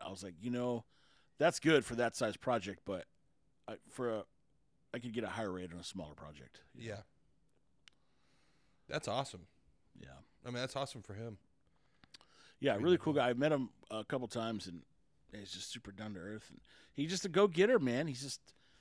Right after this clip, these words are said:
Speaker 1: he knows numbers, he understands business, and he has the right people around him.
Speaker 2: Yeah.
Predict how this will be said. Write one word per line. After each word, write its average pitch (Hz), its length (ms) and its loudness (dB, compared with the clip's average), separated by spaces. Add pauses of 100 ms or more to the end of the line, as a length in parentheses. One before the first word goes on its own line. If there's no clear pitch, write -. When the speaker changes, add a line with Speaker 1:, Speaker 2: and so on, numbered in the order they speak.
(320)
Speaker 1:
he 127 160 -2
knows 135 320 4
numbers, 151 360 2
he 143 60 0
understands 139 400 -2
business, 151 440 -2
and 120 80 -4
he 123 80 -4
has 120 200 -4
the 120 80 -4
right 123 180 -2
people 131 240 -6
around 131 240 -2
him. 107 200 -8 (920)
Speaker 2:
Yeah. 107 200 -14